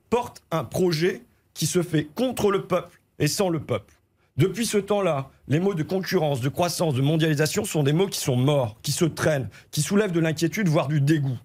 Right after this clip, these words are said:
Ça fait maintenant presque vingt ans que ça dure. Et donc à chaque fois, il s'agit qu'ils aient le courage, ils nous disent, mais le courage de faire contre le peuple. Ben non,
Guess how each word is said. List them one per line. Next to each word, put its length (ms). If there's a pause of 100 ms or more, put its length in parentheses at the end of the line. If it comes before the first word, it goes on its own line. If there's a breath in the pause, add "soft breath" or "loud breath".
Ça 160
fait 80
maintenant 280
presque 280
vingt 320
ans 100
que 60
ça 160
dure. 260 (220 loud breath)
Et 80
donc 180
à 40
chaque 260
fois, 260 (220 loud breath)
il 100
s'agit 300
qu'ils 180
aient 60
le 100
courage, 580
ils 60
nous 120
disent, 280 (180 loud breath)
mais 60
le 100
courage 360
de 80
faire 240
contre 320
le 100
peuple. 240 (160)
Ben 80
non, 160